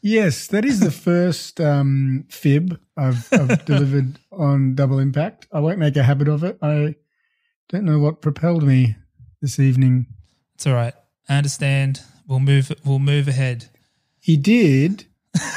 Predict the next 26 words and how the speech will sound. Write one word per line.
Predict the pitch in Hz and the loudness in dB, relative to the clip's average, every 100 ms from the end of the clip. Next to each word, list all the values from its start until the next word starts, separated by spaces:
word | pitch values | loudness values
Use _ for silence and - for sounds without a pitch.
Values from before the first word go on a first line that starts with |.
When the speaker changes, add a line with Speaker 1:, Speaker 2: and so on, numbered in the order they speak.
| - - - - 453 - - _ _ _ _ _ _ _ - | -6 -2 -2 -2 -6 -6 -16 _ _ _ _ _ _ _ -16
Speaker 1:
host | - 151 - | -4 -4 -2
the | 139 | -2
Oscars | 143 - 139 | -2 -2 0
in | 127 123 123 | 2 2 2
ninety-two | 123 127 127 135 127 | 2 2 0 0 2
with | 127 120 | 0 0
the | 123 | 0
Hannibal | 131 139 135 135 | 0 -4 -8 -10
thing, | - 127 127 | -6 -6 -6
though. | 143 | -8
That's | 156 151 - 156 | -12 -16 -6 0
Speaker 2:
Yeah. | 160 131 | 0 0
Speaker 1:
true. | 143 | 0
Speaker 2:
And, | 175 240 | -2 0
well, | 202 | 0
he | 190 | 0
also | 196 214 190 | -2 -2 0
hosted | 165 180 165 | 2 0 -2
the | 160 | -4
Oscars | 165 156 | -2 -2
in | 156 | -2
ninety-one. | 151 147 170 156 127 - _ _ _ _ | 0 0 -2 -4 -8 -12 _ _ _ _
Speaker 1:
Oh, | 208 139 | -6 -2
man. | 156 143 113 - _ _ _ _ _ | 2 2 2 -4 _ _ _ _ _
Loves | 170 196 | 0 0
it. | 139 | 0